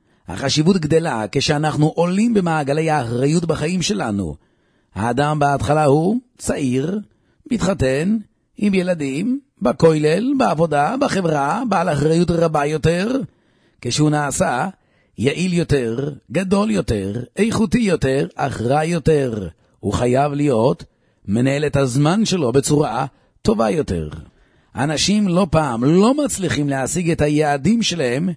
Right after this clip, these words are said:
בגלל שהם לא מנהלים את הזמן שלהם. יש להם את התכונות הטובות, יש להם את הכישרונות, יש להם את החוכמה,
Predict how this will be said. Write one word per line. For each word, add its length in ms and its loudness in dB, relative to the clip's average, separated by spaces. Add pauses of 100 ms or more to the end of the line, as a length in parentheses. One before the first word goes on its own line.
(380)
בגלל 460 -2
שהם 280 0
לא 140 4
מנהלים 440 0
את 100 -4
הזמן 360 2
שלהם. 500 -2 (460)
יש 220 -4
להם 160 2
את 80 0
התכונות 540 2
הטובות, 640 0
יש 260 2
להם 140 2
את 100 0
הכישרונות, 720 0
יש 260 -2
להם 160 2
את 120 2
החוכמה, 500 2